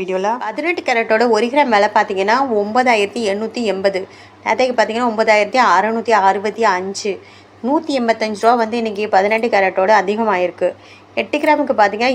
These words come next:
எழுபத்தெட்டாயிரத்தி எண்ணூறு, நேத்தைக்கு பார்த்தீங்கன்னா எழுபத்தேழாயிரத்தி முந்நூத்தி இருபது, ஆயிரத்தி நானூத்தி எண்பது ரூபா வந்து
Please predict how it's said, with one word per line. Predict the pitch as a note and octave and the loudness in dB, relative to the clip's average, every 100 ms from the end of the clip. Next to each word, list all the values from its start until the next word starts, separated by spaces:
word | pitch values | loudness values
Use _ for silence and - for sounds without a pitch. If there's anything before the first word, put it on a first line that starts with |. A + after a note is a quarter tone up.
| G#3+ | 0
எழுபத்தெட்டாயிரத்தி | A3+ C4+ A#3+ - G#3+ G3+ A#3 A3 F#3 | 0 -2 -2 2 2 2 -2 -2 -2
எண்ணூறு, | G#3 G#3 G3 F3+ | -2 -2 0 0
நேத்தைக்கு | G3+ B3+ A#3+ A3 | 0 -2 -2 -2
பார்த்தீங்கன்னா | G3 G3+ A#3 G3 | 0 -2 -2 -2
எழுபத்தேழாயிரத்தி | G3 A#3 G#3+ G3+ G3 G3 A3 | -4 -4 0 2 2 0 -6
முந்நூத்தி | G#3 A#3 A3+ A3+ A3 | -4 -6 -6 -8 -6
இருபது, | G3 G3 F3+ F3 - - - - - - G#3 | -8 -6 -6 -6 -16 -20 -20 -20 -16 0 2
ஆயிரத்தி | C4 B3+ A#3+ B3+ A#3+ G#3 | 4 2 0 -6 -2 2
நானூத்தி | G#3 B3 B3 B3+ A#3 G3 | 2 2 -2 -6 -4 -2
எண்பது | G#3+ A3+ A3 | 0 0 4
ரூபா | A3+ G#3 | 2 2
வந்து | G3 | 2